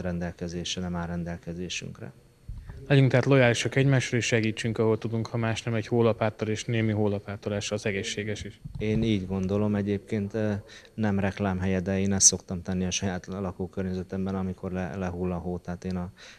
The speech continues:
Speaker 1: az idős szomszédok előtt ugyanúgy letakarítom, mint saját magam előtt, meg a lakatlan ingatlan előtt is, de nyilván, hogy, ö, ténylegesen nem reklámként, ö, mondtam el, hanem azt gondolom, hogy ez, ez természetes kellene, hogy legyen, hogy adott esetben, hogyha kell, akkor az ember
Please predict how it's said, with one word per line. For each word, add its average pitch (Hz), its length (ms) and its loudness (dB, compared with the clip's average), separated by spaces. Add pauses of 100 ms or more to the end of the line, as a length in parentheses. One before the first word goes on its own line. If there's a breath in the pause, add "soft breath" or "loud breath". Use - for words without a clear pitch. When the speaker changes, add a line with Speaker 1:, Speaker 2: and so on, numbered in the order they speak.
(100)
Speaker 1:
az 92 140 -6
idős 92 240 0
szomszédok 90 560 -2
előtt 87 280 -6
ugyanúgy 90 300 -2
letakarítom, 90 680 -6
mint 90 120 -4
saját 87 340 -6
magam 87 260 -4
előtt, 85 260 -6
meg 90 140 -8
a 87 60 -6
lakatlan 87 520 -6
ingatlan 90 400 -6
előtt 95 320 -2
is, 92 120 -8
de 92 220 -4 (380 loud breath)
nyilván, 90 360 0
hogy, 87 240 -2
ö, 90 120 0 (300 loud breath)
ténylegesen 95 460 0
nem 92 160 2
reklámként, 90 600 -4
ö, 101 60 -6 (500)
mondtam 90 400 -6
el, 98 140 -2
hanem 90 340 -4
azt 82 180 -12
gondolom, 87 300 -6
hogy 85 140 -6
ez, 85 240 -2 (300 loud breath)
ez 92 140 -2
természetes 82 640 -4
kellene, 85 240 -10
hogy 80 140 -8
legyen, 80 220 -8
hogy 85 180 -10
adott 85 240 -8
esetben, 85 280 -10
hogyha 82 200 -10
kell, 95 220 -4
akkor 90 220 -8
az 85 80 -6
ember 85 300 -4